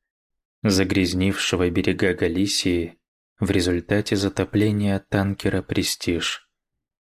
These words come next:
В Галисии у него произошёл серьёзный конфликт.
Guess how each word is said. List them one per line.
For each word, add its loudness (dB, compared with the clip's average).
В 0
Галисии 0
у 0
него 2
произошёл 0
серьёзный 0
конфликт. -4